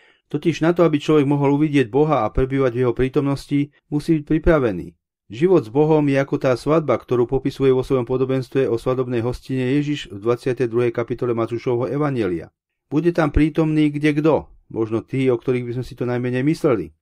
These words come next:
No všetci musia mať, obrazne povedané, na sebe svadobné rúcho. To znamená, všetci musia byť na tejto svadobnej hostine očistení od všetkej špiny, nedokonalosti a neprávosti.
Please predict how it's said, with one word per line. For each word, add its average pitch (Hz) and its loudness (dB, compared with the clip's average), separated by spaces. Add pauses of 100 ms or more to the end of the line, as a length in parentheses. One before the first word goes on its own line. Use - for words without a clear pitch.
(360)
No 117 -2
všetci 165 0
musia 143 2
mať, 131 -2
obrazne 113 -2
povedané, 117 -2 (240)
na 113 -4
sebe 135 -2
svadobné 135 0
rúcho. 156 0 (200)
To 131 -4
znamená, 143 0
všetci 170 0
musia 123 0
byť 117 -2
na 123 -2
tejto 120 -2
svadobnej 127 -2
hostine 120 -4
očistení 135 -2
od 117 -4
všetkej 147 -4
špiny, 151 -4
nedokonalosti 120 -4
a 101 -6
neprávosti. 117 -4